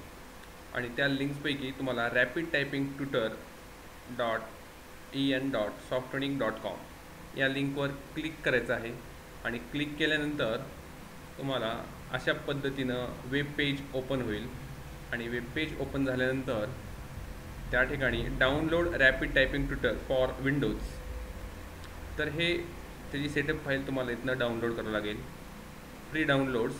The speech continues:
इथं तुम्हाला क्लिक केल्यानंतर तुमचं डाउनलोडिंग चालू होईल. तर इथं दाखवतं पहा, "Your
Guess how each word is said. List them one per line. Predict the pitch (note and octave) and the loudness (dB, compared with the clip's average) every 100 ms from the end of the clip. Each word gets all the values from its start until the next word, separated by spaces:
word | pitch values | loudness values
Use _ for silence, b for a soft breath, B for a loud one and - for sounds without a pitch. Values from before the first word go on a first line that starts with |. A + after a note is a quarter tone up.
| - - - - - - - - | -10 -14 -14 -14 -16 -14 -12 -8
इथं | C3 C3+ | -6 -2
तुम्हाला | C#3 C3+ | 0 2
क्लिक | C3+ C#3+ C#3+ | 0 -2 -2
केल्यानंतर | C#3 C3+ C3+ C#3 C3+ A2 C3 - - - - - - | 2 2 2 2 2 2 0 -6 -14 -16 -16 -12 -8
तुमचं | A#2+ B2 B2+ | -4 -2 2
डाउनलोडिंग | B2+ B2+ B2 C3+ | 2 2 2 0
चालू | C#3 A#2 G#2+ | 2 2 2
होईल. | G#2 - - - - - - - C#3+ | -2 -6 -10 -14 -16 -16 -16 -6 0
तर | C#3 - | 0 0
इथं | D3 D3+ | 0 2
दाखवतं | C#3 D3 D3 | 2 2 -2
पहा, | C#3 B2 B2 - - | 0 0 -2 -6 -2
"Your | C3+ C#3+ | 2 4